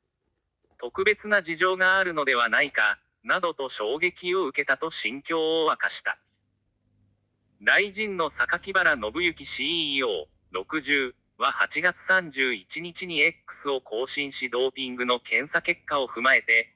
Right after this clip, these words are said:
来週後半までには記者会見を必ず実施します。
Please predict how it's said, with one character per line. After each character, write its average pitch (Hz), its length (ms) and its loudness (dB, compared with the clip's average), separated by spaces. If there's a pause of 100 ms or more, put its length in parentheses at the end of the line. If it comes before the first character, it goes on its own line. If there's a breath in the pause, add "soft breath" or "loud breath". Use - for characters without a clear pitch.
(160)
来 - 240 0
週 196 300 -2
後 160 260 -4
半 170 240 0
ま 180 100 4
で 160 140 2
に 147 100 -6
は 170 160 4
記 - 160 -20
者 156 160 0
会 180 240 0
見 139 240 -2
を 180 120 -2
必 127 160 -2 (280)
ず 151 140 -4
実 135 100 -6
施 - 200 -10
し - 140 -10
ま 104 120 2
す。 - 160 -20